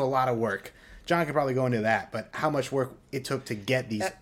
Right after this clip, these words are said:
Speaker 1: two
Speaker 2: and those
Speaker 1: very
Speaker 2: showers
Speaker 1: limited
Speaker 2: were
Speaker 1: showers.
Speaker 2: kind of, like, in the middle of the gym. It's not like they were hidden off to the side.
Speaker 1: Right, you had to walk through the back of class to get to 'em,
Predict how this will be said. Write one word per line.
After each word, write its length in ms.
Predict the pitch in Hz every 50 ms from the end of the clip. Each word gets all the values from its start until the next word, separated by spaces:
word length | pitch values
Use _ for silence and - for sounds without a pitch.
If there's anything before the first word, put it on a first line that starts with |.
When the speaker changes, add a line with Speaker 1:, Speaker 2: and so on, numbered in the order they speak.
| - -
Speaker 1:
two 160 | - - 185 165
Speaker 2:
and 100 | 160 -
those 120 | - -
Speaker 1:
very 160 | 131 123 117
Speaker 2:
showers 120 | 117 127 127
Speaker 1:
limited 360 | 147 151 151 135 135 127 117 -
Speaker 2:
were 60 | 175
Speaker 1:
showers. 220 | - 139 127 117 202
Speaker 2:
kind 80 | 202 202
of, 100 | 202 190
like, 280 | 185 - - 160 - - - -
in 160 | 190 196 202
the 80 | 196
middle 640 | 180 170 170 175 185 180 190 185 180 165 143 - - _ - - _ _ _ -
of 200 | 180 180 165 147
the 80 | 160 147
gym. 380 | 123 - - 175 175 160 131 131
It's 140 | 123 -
not 160 | 170 170 175 180
like 160 | 175 165 170
they 100 | 175 156
were 120 | 147 143 135
hidden 300 | - 165 151 147 143 147
off 180 | 143 139 - -
to 120 | - 143
the 100 | - 110
side. 420 | - - - 135 113 110 - - - - - _ - - - - - - - - - - - - - - - -
Speaker 1:
Right, 380 | 85 107 147 147 151 131 139 156
you 80 | 160 160
had 120 | 180 175
to 80 | 180 165
walk 420 | 143 147 151 156 156 165 160 -
through 480 | - 170 - 165 147 151 156 156 160 156
the 140 | - 135 123
back 300 | 127 127 123 131 - -
of 120 | 123 127
class 460 | - - 135 127 117 123 143 - -
to 80 | - 131
get 260 | 117 113 127 123 123
to 160 | 165 165 147
'em, 180 | 147 160 175